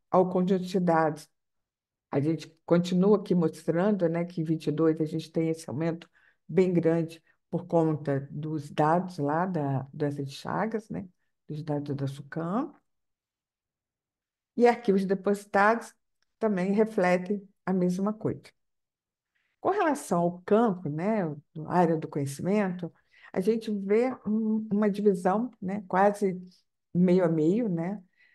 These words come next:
da área da medicina, da saúde e ciências da vida, com as ciências da terra e do meio ambiente, tá? E também temos ainda ciências sociais, computação,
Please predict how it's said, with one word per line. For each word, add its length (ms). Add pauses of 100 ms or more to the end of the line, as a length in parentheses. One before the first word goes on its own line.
(100)
da 600 (200)
área 280
da 140
medicina, 720
da 180
saúde 460
e 40
ciências 400
da 100
vida, 480 (300)
com 180
as 220
ciências 440
da 200
terra 640
e 80
do 140
meio 240
ambiente, 640 (260)
tá? 220 (680)
E 80
também 340
temos 540 (120)
ainda 400
ciências 540
sociais, 720
computação, 960